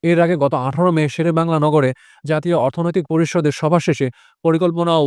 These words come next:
উপদেষ্টা ডক্টর ওয়াহিদউদ্দিন মাহমুদ জানান, শিক্ষকদের বেতন ভাতা বাড়ানো হবে, পাশাপাশি পাঁচ থেকে ছয় বছরের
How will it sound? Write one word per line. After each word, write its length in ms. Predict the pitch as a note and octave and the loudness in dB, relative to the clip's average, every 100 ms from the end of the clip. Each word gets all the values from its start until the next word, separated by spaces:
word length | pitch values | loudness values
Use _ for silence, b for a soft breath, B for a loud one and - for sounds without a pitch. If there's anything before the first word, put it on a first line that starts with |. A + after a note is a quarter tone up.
| C#3 | 0
উপদেষ্টা 440 | D3 D#3+ D#3+ F#3 | -2 -4 -2 -2
ডক্টর 240 | C#3 C3 C#3 | 0 0 0
ওয়াহিদউদ্দিন 520 | C3+ D3 E3 F3 F3+ | 0 0 0 0 0
মাহমুদ 340 | E3 E3+ D3+ C3+ | 2 2 2 0
জানান, 260 | C#3+ C3 B2 b b | 0 -2 -6 b b
শিক্ষকদের 420 | - F3 F#3 E3+ D3 | -10 -4 -2 -2 -2
বেতন 220 | C#3+ E3+ | -2 -2
ভাতা 200 | D3 E3 | -2 0
বাড়ানো 300 | C#3+ C#3 C#3 | 2 4 4
হবে, 220 | C3 A#2+ A#2 | 2 0 -2
পাশাপাশি 440 | D#3 - F3 F3 F3 | -6 -4 -2 -2 -2
পাঁচ 220 | D3 C#3+ | -4 -6
থেকে 160 | - E3 | -4 -4
ছয় 200 | - D#3 | -2 -2
বছরের 380 | D3+ D#3 D#3+ | 0 0 0